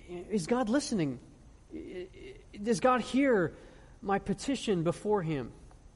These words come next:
We would do well to seek out a, a biblical understanding of, of what prayer is and what prayer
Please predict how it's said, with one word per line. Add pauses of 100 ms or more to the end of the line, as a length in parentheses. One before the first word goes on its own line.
(1200)
We
would
do
well
to
seek
out
a, (320)
a
biblical
understanding
of, (300)
of
what
prayer
is
and
what
prayer